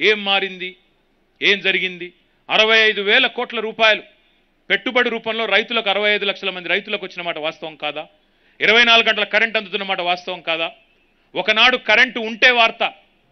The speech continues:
తెలంగాణ రాకముందు, కేసీఆర్ గారు ముఖ్యమంత్రి కాకముందు, కానీ ఈరోజు కరెంటు పోతే వార్త అన్నమాట వాస్తవం కాదా?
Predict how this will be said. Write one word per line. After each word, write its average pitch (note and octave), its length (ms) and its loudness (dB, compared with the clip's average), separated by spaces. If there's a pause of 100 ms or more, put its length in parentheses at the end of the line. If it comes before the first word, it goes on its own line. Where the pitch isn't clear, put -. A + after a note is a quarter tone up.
తెలంగాణ F#3+ 360 -2
రాకముందు, F3+ 420 -2
కేసీఆర్ F3 440 -4
గారు D#3+ 240 -4 (220)
ముఖ్యమంత్రి F3+ 420 -6
కాకముందు, E3 440 -2 (340)
కానీ G#3 180 4
ఈరోజు G#3+ 320 4
కరెంటు A3+ 400 2
పోతే B3 360 2
వార్త A3 300 2
అన్నమాట F#3+ 300 -2
వాస్తవం E3+ 380 -6
కాదా? D#3+ 340 -6